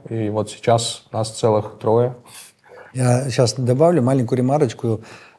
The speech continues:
Speaker 2: А, кто на меня подписан, в Инстаграме вы можете посмотреть, там ссылка,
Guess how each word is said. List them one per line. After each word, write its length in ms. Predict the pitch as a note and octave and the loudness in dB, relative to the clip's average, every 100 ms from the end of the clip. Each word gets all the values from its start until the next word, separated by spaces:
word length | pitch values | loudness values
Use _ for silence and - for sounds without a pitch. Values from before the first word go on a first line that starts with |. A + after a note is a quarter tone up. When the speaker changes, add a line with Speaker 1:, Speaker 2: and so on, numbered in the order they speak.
| A#2+ | 2
Speaker 2:
А, 340 | A#2+ A#2 A#2 | 4 6 4
кто 260 | A#2 - D#3 | 0 4 4
на 80 | D3 | 4
меня 220 | C#3+ B2 | 2 0
подписан, 460 | C3 - G#3 C3+ | -2 0 0 0
в 60 | A2 | 0
Инстаграме 560 | C3 C3 C#3 E3 D#3+ A2+ | 0 0 2 2 0 0
вы 140 | B2 | 2
можете 320 | C#3+ A#2+ C3+ | 2 2 0
посмотреть, 540 | A#2 A2+ B2+ C3+ D#3+ - | -2 -4 -2 0 0 0
там 260 | A#2 A2 | -2 -2
ссылка, 500 | - - B2+ - F#2+ | -2 2 2 2 -8